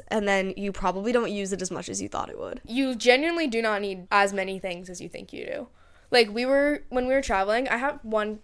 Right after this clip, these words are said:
Speaker 2: when we're about to travel again for, like, solid four, four weeks, I'm bringing one carry-on. And that's gonna be, it might be tough to,
Speaker 1: It's
Speaker 2: like,
Speaker 1: gonna be
Speaker 2: pack all
Speaker 1: tough.
Speaker 2: my
Speaker 1: <laughs>
Speaker 2: stuff in one carry-on for four weeks.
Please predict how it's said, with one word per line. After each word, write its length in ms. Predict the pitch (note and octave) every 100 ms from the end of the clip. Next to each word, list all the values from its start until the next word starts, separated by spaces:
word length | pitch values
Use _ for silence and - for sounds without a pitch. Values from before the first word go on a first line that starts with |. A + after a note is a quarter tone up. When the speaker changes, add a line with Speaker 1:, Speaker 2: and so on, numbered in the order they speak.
| -
Speaker 2:
when 240 | A#3 C4
we're 120 | C#4+ E4+
about 180 | F4+
to 80 | D#4+ -
travel 340 | - G#3 A3 A#3
again 300 | G3+ F#3 G#3
for, 100 | G#3
like, 240 | F#3 - _ _ _ -
solid 500 | - G#3+ G3 F#3+ F3+
four, 400 | - F#3 E3+ E3+ - _ - -
four 240 | - G3+ -
weeks, 400 | - - - - - - - _ - -
I'm 140 | G#3+
bringing 280 | A#3+ C#4 B3+
one 200 | G3 G#3
carry-on. 560 | G#3 G3 - - C4+ C#4 - _ - - -
And 300 | C#4+ C4+ G#3+
that's 220 | B3 E4
gonna 180 | F#4+ F#4+
be, 140 | F4+ D#4
it 120 | B3 C4+
might 160 | C#4
be 100 | D#4+
tough 340 | - F#3+ B3+ -
to, 40 |
Speaker 1:
It's 100 | -
Speaker 2:
like, 120 | A#3
Speaker 1:
gonna 120 | C#4 D#4
be 80 |
Speaker 2:
pack 160 | G#3+ F#3
all 60 | F3+
Speaker 1:
tough. 120 | A3+
Speaker 2:
my 100 | A3+
Speaker 1:
<laughs> 80 | C4+
Speaker 2:
stuff 200 | G3+ G#3
in 80 |
one 180 | G3 F#3+
carry-on 340 | F#3+ F#3 F3+ A#3
for 100 | G#3+
four 180 | G3
weeks. 260 | F#3+ D#4+